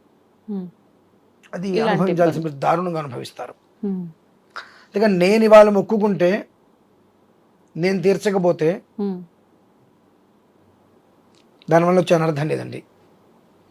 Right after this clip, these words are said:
Speaker 2: నాకు తల్లి తండ్రి బ్రతుకున్నంతకాలం నేను మొక్కుకోవడానికి అర్హత లేదు. నాకు నేను బ్రతుకున్నంతకాలం నా భార్యకి మొక్కుకోవడానికి అర్హత లేవు.
Speaker 1: హ్మ్.
Speaker 2: ఏ దేవుడికి కూడా ఇది మొక్కడానికి అర్హత లేవు.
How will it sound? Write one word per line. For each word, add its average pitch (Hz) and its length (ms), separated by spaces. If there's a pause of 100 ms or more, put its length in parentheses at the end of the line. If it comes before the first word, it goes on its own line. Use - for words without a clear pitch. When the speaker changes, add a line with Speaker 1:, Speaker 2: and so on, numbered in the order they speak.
(140)
Speaker 2:
నాకు 196 420
తల్లి 190 280
తండ్రి 202 280
బ్రతుకున్నంతకాలం 190 920
నేను 196 260
మొక్కుకోవడానికి 196 720
అర్హత 170 260
లేదు. 143 160
నాకు 135 140 (1000)
నేను 196 180
బ్రతుకున్నంతకాలం 214 640
నా 190 120
భార్యకి 202 500
మొక్కుకోవడానికి 202 600
అర్హత 165 240
లేవు. 143 220 (640)
Speaker 1:
హ్మ్. 190 180 (100)
Speaker 2:
ఏ 170 120
దేవుడికి 180 320
కూడా 180 160
ఇది 170 120
మొక్కడానికి 170 400
అర్హత 151 240
లేవు. 139 200